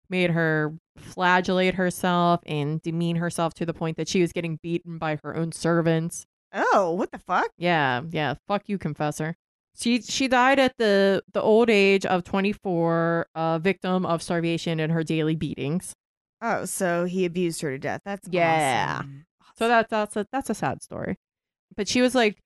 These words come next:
Speaker 1: such a good, kindly hearted person.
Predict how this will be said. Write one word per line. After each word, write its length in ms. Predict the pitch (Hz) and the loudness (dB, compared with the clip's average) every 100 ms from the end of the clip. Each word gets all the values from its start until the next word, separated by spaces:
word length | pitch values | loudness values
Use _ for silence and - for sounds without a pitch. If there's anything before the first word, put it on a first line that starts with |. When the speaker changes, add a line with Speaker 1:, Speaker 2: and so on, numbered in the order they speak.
| _ _ _ _ | _ _ _ _
Speaker 1:
such 240 | - 226 | -4 0
a 160 | 226 190 - | 0 -2 -6
good, 480 | 214 202 208 208 196 - | 0 4 4 4 0 -8
kindly 480 | - 190 202 202 202 | -6 -2 0 0 0
hearted 580 | 202 196 185 180 180 175 _ - | 2 0 2 0 0 -4 _ -4
person. 800 | 202 196 - 202 202 208 208 | -2 -2 0 0 2 0 0